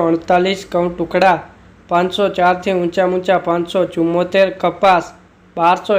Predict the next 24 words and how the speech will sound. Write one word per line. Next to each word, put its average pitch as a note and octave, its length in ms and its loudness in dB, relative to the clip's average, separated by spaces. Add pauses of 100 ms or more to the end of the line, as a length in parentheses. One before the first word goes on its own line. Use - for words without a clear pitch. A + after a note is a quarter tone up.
એકથી F3+ 240 -4
ઊંચા F3+ 340 -2
ઊંચા F#3 320 -2
સોળસો E3+ 480 0
એક, F#3 180 2 (140)
મગફળી F3+ 520 -2
ઝીણી F#3 340 2 (440)
છસો F#3+ 340 0 (120)
એકાવનથી G3 640 0
ઊંચા F3+ 280 -2
ઊંચા F3+ 320 -2
બારસો E3+ 380 -2 (120)
એકતાલીસ, F3+ 460 -2 (120)
મગફળી F3 560 -2
જાડી F3+ 360 2 (500)
પાંચસો F#3+ 380 0 (120)
એકાવનથી F#3+ 500 0
ઊંચા F3+ 320 0
ઊંચા F3+ 380 0
એક F3 200 -4
હજાર F3 240 2
છેતાલીસ, F3+ 640 0
સિંગદાણા F3+ 500 2
જાડા F3 480 2